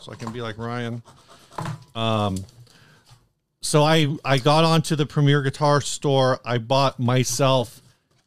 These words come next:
a mystery stocking, and then I bought one for Ryan.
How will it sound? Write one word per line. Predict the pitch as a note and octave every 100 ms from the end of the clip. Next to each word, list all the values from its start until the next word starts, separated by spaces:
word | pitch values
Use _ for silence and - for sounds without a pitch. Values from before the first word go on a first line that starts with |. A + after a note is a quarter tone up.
| -
a | A#2 A#2 A2+ A2+ A2 -
mystery | A#2+ A#2+ - B2
stocking, | A2 A#2+ A2+ A#2 A2+ A2 G#2+
and | A#2 G#2+
then | A2+ A2+ A2 G2+ - _ _ -
I | G#2+ G#2+ G#2+ A2 G#2 - _ -
bought | A2 G#2+ A#2+ B2 A2+
one | A2+ A#2 A#2 A2+
for | - G#2+
Ryan. | A2 C3+ D3 D3+ D3 D3+